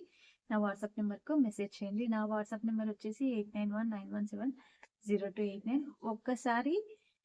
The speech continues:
ఆర్డర్ చేసుకున్న తర్వాత మళ్ళీ క్యాన్సిలేషన్ ఉండదండి. No return, no exchange, no bargain, no cash on delivery, only online payment,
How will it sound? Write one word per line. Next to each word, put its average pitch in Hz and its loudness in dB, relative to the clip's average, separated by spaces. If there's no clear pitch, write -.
ఆర్డర్ 214 0
చేసుకున్న 208 -2
తర్వాత 208 -2
మళ్ళీ 208 0
క్యాన్సిలేషన్ 208 -2
ఉండదండి. 196 -4
No 220 8
return, 233 2
no 226 6
exchange, 233 0
no 208 2
bargain, 196 0
no 214 2
cash 196 -8
on 202 -6
delivery, 196 -6
only 202 -4
online 196 -8
payment, 208 -2